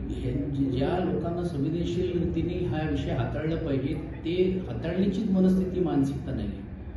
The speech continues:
एक नेहमी वारंवार सांगितलं जातं की देशाच्या पंतप्रधानांनी माफी मागितली, हा विषय मिटवा, एवढं पुरतं मर्यादित आहे. आणि माफी मागायला तीन दिवस लागले हो. ते म-, महाराष्ट्रात येऊन एका जाहीर सभेतून बोलून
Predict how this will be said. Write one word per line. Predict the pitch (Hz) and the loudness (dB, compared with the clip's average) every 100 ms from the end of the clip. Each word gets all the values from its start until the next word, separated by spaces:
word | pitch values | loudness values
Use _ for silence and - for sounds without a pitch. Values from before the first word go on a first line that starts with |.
| - - - - - - - | -10 -10 -8 -8 -8 -8 -2
एक | 196 190 165 | 0 0 0
नेहमी | 165 226 | 2 4
वारंवार | - 170 185 185 202 | 4 4 4 4 4
सांगितलं | 175 165 165 175 | 4 2 2 2
जातं | 175 - - | 2 2 2
की | - | 2
देशाच्या | - 139 - 180 196 | 4 4 4 4 2
पंतप्रधानांनी | - 160 160 175 175 | 2 0 0 0 2
माफी | 165 139 - | 2 2 2
मागितली, | 170 143 127 | 2 4 4
हा | 143 | 4
विषय | 139 135 | 4 4
मिटवा, | 139 127 - - - - | 4 4 2 0 2 2
एवढं | - - | 2 4
पुरतं | - 190 | 2 4
मर्यादित | 185 190 185 190 | 6 6 4 2
आहे. | 165 | 0
आणि | 165 160 | 0 0
माफी | 139 131 190 | 2 0 0
मागायला | 180 180 185 196 | -2 2 2 2
तीन | 180 190 | 2 4
दिवस | 202 208 | 6 6
लागले | 202 202 196 | 6 4 4
हो. | - - - - - - - | 2 0 -6 -8 -10 -10 -4
ते | 156 202 175 151 | 4 8 8 6
म-, | 143 | 4
महाराष्ट्रात | 127 123 165 - 190 180 | 4 2 0 0 0 2
येऊन | 175 196 202 139 | 4 4 4 2
एका | 135 | 0
जाहीर | 160 131 - | 0 2 2
सभेतून | - - 185 180 - - | 2 0 0 2 0 0
बोलून | 151 156 | 0 0